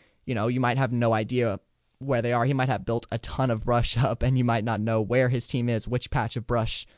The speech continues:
they're all waiting to jump on you in. And so I think that Ivern is just gonna excel in the vision game.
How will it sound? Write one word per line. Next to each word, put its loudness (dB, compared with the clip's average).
they're 6
all 6
waiting 2
to -4
jump 0
on -2
you -4
in. -2
And 0
so 0
I 4
think -2
that 0
Ivern 2
is 0
just -6
gonna -2
excel 2
in 0
the 0
vision 0
game. -4